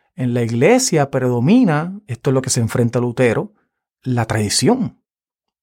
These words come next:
Eh, domina, ¿verdad? Y la tradición le dicta la palabra que significa. En la era de hoy día,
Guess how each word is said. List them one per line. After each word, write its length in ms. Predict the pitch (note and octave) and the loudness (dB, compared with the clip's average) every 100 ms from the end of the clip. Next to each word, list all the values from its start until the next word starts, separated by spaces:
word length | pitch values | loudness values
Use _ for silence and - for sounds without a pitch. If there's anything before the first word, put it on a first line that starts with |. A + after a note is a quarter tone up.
| _ - - | _ -20 -16
Eh, 160 | G#2+ | -14
domina, 520 | G#2 A#2 A#2 E3+ F3 A2+ | -8 0 4 4 4 0
¿verdad? 320 | A#2 E3 G#3 | -2 -4 -4
Y 60 | B2+ | -4
la 120 | B2 | -2
tradición 420 | B2 A#2+ - E3+ | 0 -2 0 2
le 140 | E3+ B2 | 4 4
dicta 400 | A#2 G#3 - D#3 | 0 -2 -2 0
la 100 | C3+ | 2
palabra 260 | C3+ D#3 | 2 2
que 80 | C#3+ | -2
significa. 600 | - B2+ - G3 - - _ _ _ - _ | 0 0 0 -6 -8 -18 _ _ _ -20 _
En 200 | C#3+ C3 | 0 2
la 300 | B2+ B2+ C#3+ | 4 4 4
era 200 | F#3+ A3+ | 4 4
de 120 | A3+ | 4
hoy 160 | A3+ A3+ | 4 4
día, 440 | B3+ G#3+ D3+ F#3+ | 4 4 2 -2